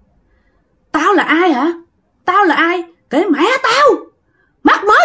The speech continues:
gì tới mày? Mày là cái thằng nào mà mày xen vô chuyện của tao?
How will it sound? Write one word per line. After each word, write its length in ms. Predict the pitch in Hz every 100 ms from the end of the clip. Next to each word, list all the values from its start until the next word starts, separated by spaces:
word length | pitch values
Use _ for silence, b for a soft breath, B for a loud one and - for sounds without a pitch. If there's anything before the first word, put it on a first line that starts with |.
| 415
gì 60 | 339
tới 80 | 494
mày? 200 | 370 494 320 - - _ _
Mày 280 | 196 269 277
là 120 | 220 208
cái 80 | 480
thằng 180 | 330 403
nào 500 | 370 539 226 - _ _
mà 140 | 190 226
mày 200 | 226 233
xen 240 | 415 494 523
vô 60 | 427 381
chuyện 200 | 302 415
của 80 | 466
tao? 240 | 494 539